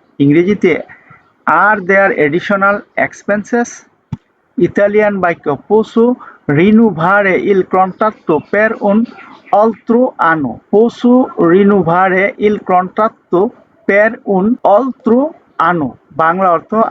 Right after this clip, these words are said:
আমি কি আরো এক বছরের জন্য চুক্তি নবায়ন করতে পারি? ইংরেজিতে, can I renew the contract for another year? ইতালিয়ান বাক্য, l'appartamento ha un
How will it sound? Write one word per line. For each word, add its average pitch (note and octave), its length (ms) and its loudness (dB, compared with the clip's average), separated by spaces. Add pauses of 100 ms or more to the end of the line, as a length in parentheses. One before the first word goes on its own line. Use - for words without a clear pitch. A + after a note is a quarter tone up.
(120)
আমি D#3+ 240 -4
কি G3+ 100 0 (140)
আরো D#3+ 140 -2 (160)
এক C3 60 -2 (120)
বছরের G3 460 -2
জন্য F#3+ 160 2 (180)
চুক্তি D3 300 -2 (100)
নবায়ন E3 320 0 (100)
করতে D#3+ 260 -4 (120)
পারি? E3+ 260 -2 (640)
ইংরেজিতে, E3 520 2 (440)
can D#3+ 240 0 (160)
I - 20 0 (520)
renew G3 320 2 (160)
the D3+ 100 0 (120)
contract G3+ 460 -2 (220)
for F3 180 2 (240)
another F3 360 0 (300)
year? E3+ 260 0 (2000)
ইতালিয়ান G#3 500 0 (100)
বাক্য, F3+ 240 -2 (340)
l'appartamento G3 1040 -2 (180)
ha D3+ 100 0 (200)
un A3+ 80 0